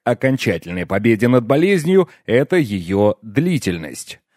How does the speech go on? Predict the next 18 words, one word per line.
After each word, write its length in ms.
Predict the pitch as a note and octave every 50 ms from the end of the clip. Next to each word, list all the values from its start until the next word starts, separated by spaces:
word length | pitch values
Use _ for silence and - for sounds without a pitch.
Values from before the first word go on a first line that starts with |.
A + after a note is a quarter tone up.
| _ _
Для 260 | - F2 F2+ G2+ G2 F#3+
полного 440 | - C#3+ D3 C#3+ C3 B2 A2+ A#2+
излечения 800 | A#2 - B2+ B2+ A2 A#2 B2+ B2+ A2+ - C3+ C3 B2+ B2+ A#2+ A2+
от 240 | - A#2+ A#2+ - _
туберкулёза 800 | - B2 A2 A2 A#2 A2+ - - A#2 A#2+ D3 E3+ E3+ A2+ A2+ G2+
необходимо, 580 | G2+ G2 F#2+ F#2+ - G#2+ A#2 D#3 F3 E3+ C3
чтобы 300 | A2+ - - A2+ G2+ G#2
человек 480 | - - G#2 G2+ G#2+ B2 D#3+ F3+ - - _ _ _ _
принимал 480 | G#2+ A2+ A2+ A#2 B2+ C3+ D3+ D#3+ - -
антибиотики 840 | - C3+ C3 A#2+ A#2 A2+ G#2+ B2+ C#3+ E3 F3 D#3 - C3+ - C#3+ C3+
каждый 440 | - - C#3+ C3 A#2 - G#2 A2 G#2
день 280 | F#2+ B2 D3 F3 F3
в 80 | C#3 -
течение 600 | - - A#2 G2+ - - C#3+ D#3 D#3 C3+ A#2 G2
как 200 | - G2+ F#2+ -
минимум 480 | B2 C#3 D3+ D#3+ D#3+ D#3 D#3 D#3 C#3+
шести 480 | C3 - - - A#2 - - - C#3 C#3+
месяцев. 600 | D#3 F3+ G3 F3+ A#2+ - E2+ D#2+ - - - -